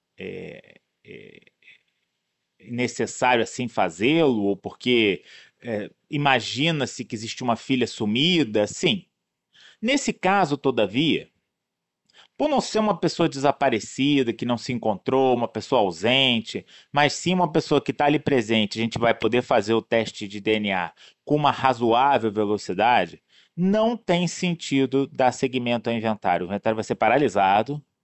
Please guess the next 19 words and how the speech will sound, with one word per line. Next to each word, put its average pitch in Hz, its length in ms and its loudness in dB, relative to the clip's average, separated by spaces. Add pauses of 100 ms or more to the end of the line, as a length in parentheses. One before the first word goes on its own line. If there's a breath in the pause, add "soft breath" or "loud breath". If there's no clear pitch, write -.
(420 soft breath)
vão 123 240 2
fazer 127 300 2
o 123 40 2
D 120 100 2
N 113 160 4
A, 113 380 4 (360)
vamos 139 320 0
descobrir 120 300 -2
se 120 140 0
é - 20 0
filha 117 280 2
ou 110 40 4
não, 113 480 4
e 165 100 -2
se 175 140 -4
for 165 200 0
filha, 151 540 0
será 139 300 0
incluída. 113 500 -4